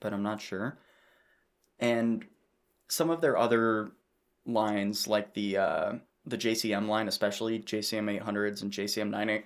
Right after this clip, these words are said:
nine hundreds, they push up to, like, two grand, three grand. So I would say for its brand and its feature set, it's probably on par, considering it is built in England, hand built in the U K.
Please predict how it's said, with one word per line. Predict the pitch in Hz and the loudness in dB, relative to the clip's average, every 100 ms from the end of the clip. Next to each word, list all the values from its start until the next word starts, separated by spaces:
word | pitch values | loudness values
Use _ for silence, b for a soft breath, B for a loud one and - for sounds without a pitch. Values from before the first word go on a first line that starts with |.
| - | -4
nine | 113 113 | 0 2
hundreds, | 110 107 104 - - | 0 -4 -4 -8 -4
they | 113 | -4
push | 113 117 113 - - _ _ | -2 0 0 -2 -10 _ _
up | 107 | -6
to, | - | -2
like, | 107 - | -2 -2
two | - | -6
grand, | 107 101 98 101 | -4 -2 -2 -4
three | 101 104 | -6 -6
grand. | 101 101 98 - b b b b b | -4 -4 -6 -8 b b b b b
So | - | 4
I | 143 | 4
would | 151 | 4
say | 151 139 135 - - | 4 4 2 -4 -2
for | 131 | 0
its | 120 - | 0 -4
brand | - - 107 120 143 143 - | -6 -4 -2 0 0 -2 -6
and | 107 | -6
its | 98 - - _ | -6 -8 -12 _
feature | - 165 - 101 | -8 -6 -4 -2
set, | - 92 95 - _ | 0 0 -2 -4 _
it's | 95 - | -8 -6
probably | - 104 104 104 | -2 0 0 -2
on | - 101 101 | -2 -2 -2
par, | 101 98 120 - - | 0 0 0 -6 -14
considering | 110 101 101 98 98 98 - | -8 -6 -4 -4 -4 -6 -4
it | 104 | -4
is | 98 101 - - b b b b _ _ - | -4 -4 -4 -6 b b b b _ _ -10
built | 113 107 113 - _ _ | -2 0 0 -6 _ _
in | 117 | -4
England, | 104 110 127 139 - _ _ | -4 0 -2 -2 -8 _ _
hand | 110 104 | -6 0
built | 110 110 | 2 2
in | 113 | 0
the | |
U | 107 | -4
K. | 107 107 117 | 0 0 0